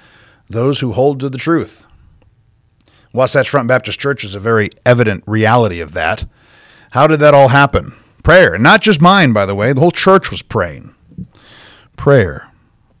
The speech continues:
Meditation, machination. Micah chapter six, one through eight. Verse two says, "He will plead,"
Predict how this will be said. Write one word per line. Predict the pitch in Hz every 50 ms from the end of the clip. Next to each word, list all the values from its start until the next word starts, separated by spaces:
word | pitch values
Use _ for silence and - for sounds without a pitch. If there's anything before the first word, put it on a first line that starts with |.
| _ _ _ -
Meditation, | 101 107 131 147 147 - 135 143 143 127 - - 87 67 78
machination. | 107 123 143 131 - - 139 135 131 131 127 - - - 95 82 - - - - - - - - -
Micah | - 123 131 151 151 - 123
chapter | - - 131 135 127 - 113
six, | 107 - - 147 139 -
one | 110 120 131 139 135
through | - - 135 127 123
eight. | 127 139 123
Verse | 127 165 151 -
two | - - 180 208
says, | 196 - - 147 131 127 123 -
"He | - - 156 165 170 175
will | 170 151 160 170 170 165 160
plead," | - - - 170 180 180 180 190 202 208 214 185 160